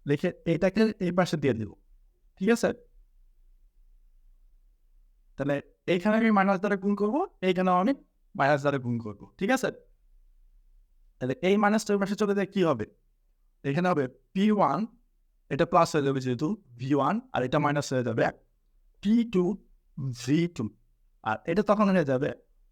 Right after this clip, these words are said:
ওয়ান divided by, এটা হয়ে যাবে প্লাস, মাইনাস হয়ে যাবে এইটা। কি করছি? মাইনাস এখানে দিচ্ছি, মাইনাস এখানে দিচ্ছি, এটা আমরা মনে রাখবো। চাইলে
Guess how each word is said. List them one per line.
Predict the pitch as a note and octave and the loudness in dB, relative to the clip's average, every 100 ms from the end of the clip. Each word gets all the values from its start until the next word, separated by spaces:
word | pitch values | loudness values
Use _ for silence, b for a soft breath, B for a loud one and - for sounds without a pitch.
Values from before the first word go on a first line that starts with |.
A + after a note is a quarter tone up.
| - | -6
ওয়ান | B2 D#3+ G#3 C4 - _ | 2 2 2 -2 -8 _
divided | C#3+ D#3 D3+ C#3+ | 0 2 0 2
by, | C#3+ G#3+ _ D#3 | 0 0 _ -4
এটা | E3+ E3+ | 0 0
হয়ে | E3+ | 0
যাবে | E3 E3 | -2 -2
প্লাস, | C#3+ E3+ A3+ - _ _ _ _ - - | 0 -2 -4 -12 _ _ _ _ -8 -2
মাইনাস | B2 C#3+ - | -2 -2 -2
হয়ে | D3 | -2
যাবে | C#3 A3+ D4 _ _ - C3 | 0 -2 -6 _ _ -4 -2
এইটা। | A2 - _ _ _ _ _ _ | -2 -6 _ _ _ _ _ _
কি | E3+ | -2
করছি? | F3+ F3 A3+ F#3 | 0 0 -2 0
মাইনাস | D#3 D#3 D#3+ | 0 0 -2
এখানে | D#3+ F3 F3 | -2 -2 -2
দিচ্ছি, | G3 C#4 A3 | -4 0 0
মাইনাস | C#3+ C3 C3+ | 0 -2 -4
এখানে | A#2 A2+ G2 | -4 -6 -6
দিচ্ছি, | F#2 - | -12 -8
এটা | C3+ C#3+ | -4 -2
আমরা | D3 C#3 | -2 -2
মনে | C3 C3 | -4 -6
রাখবো। | B2 - - _ _ | -6 -10 -12 _ _
চাইলে | F3 | 0